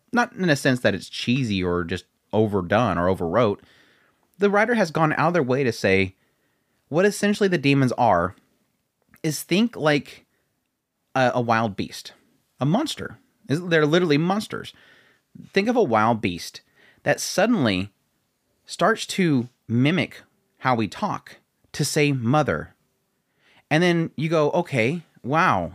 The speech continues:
it said mother. So obviously it's intelligent. We have to dis-, we have to address if we're going to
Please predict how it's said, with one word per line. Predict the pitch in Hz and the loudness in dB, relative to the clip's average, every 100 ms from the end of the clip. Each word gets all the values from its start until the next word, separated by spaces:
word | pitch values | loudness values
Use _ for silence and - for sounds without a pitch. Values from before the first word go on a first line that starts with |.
| _ | _
it | 123 - | -6 -4
said | - 113 | -2 0
mother. | 143 196 104 | 0 0 0
So | 78 117 | -2 0
obviously | 107 110 110 117 | 2 2 -2 -4
it's | 107 | -4
intelligent. | 107 165 180 104 101 104 - _ _ _ _ _ | -4 -2 -4 -2 -4 -6 -10 _ _ _ _ _
We | - 127 135 | -6 -2 -2
have | 131 | -2
to | 127 | -2
dis-, | 117 - 113 | -4 -4 -6
we | 110 | -2
have | 123 | 0
to | 123 | 0
address | 101 101 92 | 0 0 0
if | 98 - | -4 -6
we're | 107 | -4
going | 101 101 95 | -2 -2 -2
to | 104 90 | -4 -4